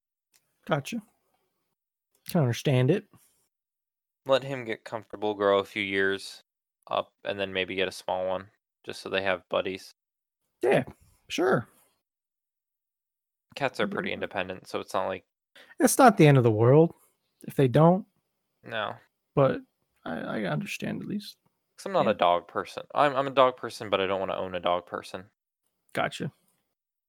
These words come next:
Speaker 2: I enjoy them. I think they're fun. They're fun animals to play with, or maybe, like, dog sit for a, a week or, uh, not a week, like, a week at most.
Speaker 1: Sure.
Speaker 2: Do you wanna, you're the next to get a cat.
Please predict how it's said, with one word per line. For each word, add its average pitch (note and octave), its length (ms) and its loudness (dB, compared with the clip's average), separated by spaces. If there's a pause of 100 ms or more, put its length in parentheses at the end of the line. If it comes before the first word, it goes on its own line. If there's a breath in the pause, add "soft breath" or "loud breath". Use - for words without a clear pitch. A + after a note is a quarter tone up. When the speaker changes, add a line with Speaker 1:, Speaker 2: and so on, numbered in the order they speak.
(140)
Speaker 2:
I C#3 140 -2
enjoy G2+ 320 0
them. G2 260 -8
I - 100 -8
think G#2 200 -14
they're G2+ 100 -4
fun. G2 380 -8 (380)
They're A2 100 -6
fun G#2+ 280 -4 (300)
animals G2+ 380 -4
to - 80 -14
play G2+ 240 0
with, F#2+ 200 -6
or G2 60 -8
maybe, F#2 380 -10
like, F2+ 240 -6
dog F2+ 300 0
sit - 200 -10
for F#2 220 -6
a, - 280 -12
a G2 40 -4
week F#2 240 -10
or, F#2 220 -12
uh, G#2 80 -6
not F#2+ 160 0
a F2+ 40 -4
week, F2+ 220 -12
like, G2 180 -8
a G2 60 -4
week F#2+ 220 -8
at G2+ 120 -8
most. F#2 360 -8 (880)
Speaker 1:
Sure. F#3+ 300 0 (1120)
Speaker 2:
Do - 80 -12
you B2+ 80 -6
wanna, C3+ 260 -6
you're A#2 200 -2
the C#3 80 -2
next G2+ 220 -4
to - 60 -20
get G2 120 0
a F#2+ 40 -4
cat. G2+ 360 -2